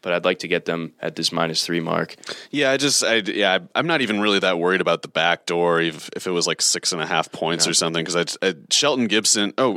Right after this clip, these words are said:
Speaker 2: also, um, what's his name? One of their receivers, I think, is
Speaker 1: Shorts or
Speaker 2: is Shorts
Speaker 1: or
Speaker 2: out?
Speaker 1: Kar-, Karan White is out.
Speaker 2: Oh, Karan White's out, right?
Speaker 1: Looking
Speaker 2: Yeah.
Speaker 1: like
Speaker 2: So,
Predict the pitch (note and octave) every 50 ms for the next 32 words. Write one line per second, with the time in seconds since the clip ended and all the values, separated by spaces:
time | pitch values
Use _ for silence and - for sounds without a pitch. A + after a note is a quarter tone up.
0 | - - G#2+ A2+ - - A2+ G2+ F#2 F#2 F#2+ F#2+ F#2 F#2 F2+ F#2 - - - -
1 | G#2+ - F2 E2+ F2 F2 E2 E2+ E2+ D#2+ - - - - - - - - - _
2 | - - B2+ D#3+ E3+ E3+ D3 A#2 - - - - A2 A2 G#2+ G#2 F2+ F2 E2+ E2+
3 | E2+ - - - F#2 - - G2+ F#2 F2+ E2+ - - - - - C2+ C#2 E2+ F2+
4 | E2 D#2+ D#2 - - - - - - _ _ - - - A2 B2 E3+ F#3 - -
5 | - G#2+ A2+ G2+ F2 - - - - - - - - - - - - - - -
6 | - A#2+ D3 F#3+ - - G3 F#3+ E3+ D#3+ D3+ C#3 B2 - - - D3 D3 D3 C#3
7 | A#2+ G#2+ A2 G#2+ G2 F#2 E2+ F2+ F2 E2+ E2+ - - - - E3+ D#3+ - D#3 D#3+
8 | D#3+ D#3+ C#3+ C3+ C#3 B2+ A2 A2 F2 F2 - A2 G#2+ F#2+ E2+ F#2+ F2 D#2+ F2+ E2+
9 | - G#2 F#2 F2